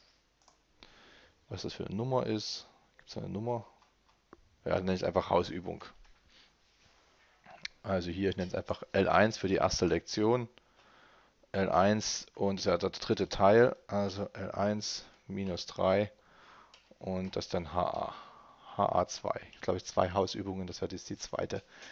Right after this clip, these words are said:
für den dritten Teil. So, so speichere ich das Ganze ab. Dann sollten Sie sich dann hier die Einheit nochmal überprüfen. Wir gehen ja auf Zeichenprogramm und hier auf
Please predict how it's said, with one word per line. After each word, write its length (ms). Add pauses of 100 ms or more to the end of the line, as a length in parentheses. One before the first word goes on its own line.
(180)
für 100
den 120
dritten 300
Teil. 240 (460)
So, 240
so 120
speichere 200
ich 60
das 180
Ganze 260
ab. 240 (800)
Dann 200
sollten 320
Sie 200
sich 240
dann 400
hier 400
die 160
Einheit 340
nochmal 240
überprüfen. 640 (120)
Wir 120
gehen 140
ja 140
auf 360
Zeichenprogramm 800
und 360
hier 320
auf 400